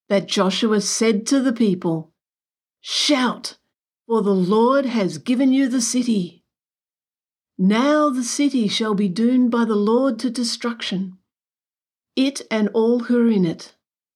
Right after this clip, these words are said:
Only Rahab the harlot shall live, she and all who were with her in the house,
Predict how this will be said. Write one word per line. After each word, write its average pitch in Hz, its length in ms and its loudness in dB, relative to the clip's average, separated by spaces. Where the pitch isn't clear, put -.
Only 233 360 2
Rahab 226 540 0
the 220 160 -2
harlot 247 420 -2
shall 247 260 0
live, 208 500 -2
she 269 480 0
and 233 240 -2
all 240 280 2
who 185 220 2
were 190 140 2
with 226 300 0
her 180 200 -2
in 170 160 0
the 175 100 -2
house, 190 580 -4